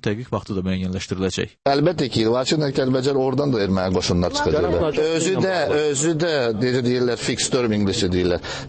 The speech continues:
Speaker 2: dəqiq vaxtıdır, e, müəyyənləşdiriləcək. Dəqiq vaxtında da müəyyənləşdiriləcək. Haçan bu qoşunları çıxardacaqlar orada.
Speaker 1: Cənab Məmmədiyarov deyir ki,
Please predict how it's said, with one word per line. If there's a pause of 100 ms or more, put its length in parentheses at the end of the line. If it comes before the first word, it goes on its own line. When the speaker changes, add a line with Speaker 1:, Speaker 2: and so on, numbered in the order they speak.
(160)
Speaker 2:
dəqiq
vaxtıdır,
e,
müəyyənləşdiriləcək.
Dəqiq
vaxtında
da
müəyyənləşdiriləcək.
Haçan
bu (160)
qoşunları
çıxardacaqlar
orada. (160)
Speaker 1:
Cənab
Məmmədiyarov
deyir
ki,